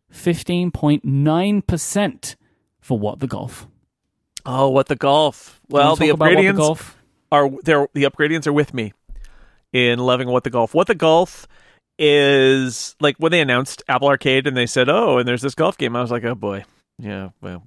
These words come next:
Speaker 2: golf game, great." Uh, it's amazing. <laughs> That, that's the bottom line is I, I don't care about golf games. I have played good golf games. Desert Golfing is good. Um, the whole, um, Noodle Cake Super Stickman golf game is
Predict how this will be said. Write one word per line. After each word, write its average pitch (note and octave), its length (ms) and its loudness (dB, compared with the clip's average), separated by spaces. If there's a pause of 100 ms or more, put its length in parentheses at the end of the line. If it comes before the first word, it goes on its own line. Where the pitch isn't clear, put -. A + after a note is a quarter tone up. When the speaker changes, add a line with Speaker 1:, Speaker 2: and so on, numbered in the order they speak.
(100)
Speaker 2:
golf F#2 220 -10
game, D#2+ 240 -14
great." E2 220 -12 (1160)
Uh, A#2 440 2
it's - 200 -2
amazing. A2 460 -6
<laughs> - 80 -14 (280)
That, A#3 180 2
that's D3+ 280 0
the D#3 80 -10
bottom C#3 260 -2
line B2 260 0
is A#2+ 140 -6 (320)
I, B2+ 400 0 (320)
I A#2 100 0
don't A#2+ 220 -4
care C#3 160 2
about C#3+ 160 0
golf C#3 240 -2
games. C#3 240 -4
I C3+ 100 0
have C#3+ 160 0
played C#3+ 420 -2
good D3 240 0
golf C3+ 220 -2
games. C3+ 320 -4
Desert A2 300 -6
Golfing C#3 320 -2
is C3 120 -4
good. B2 460 2 (460)
Um, G#2+ 640 -2
the A2+ 560 0
whole, A#2+ 640 -2
um, A2+ 520 -6 (140)
Noodle B2+ 300 -4
Cake A#2+ 400 -2
Super - 260 -8
Stickman C3+ 460 -4
golf C3 240 0
game B2 320 -4
is B2 280 -4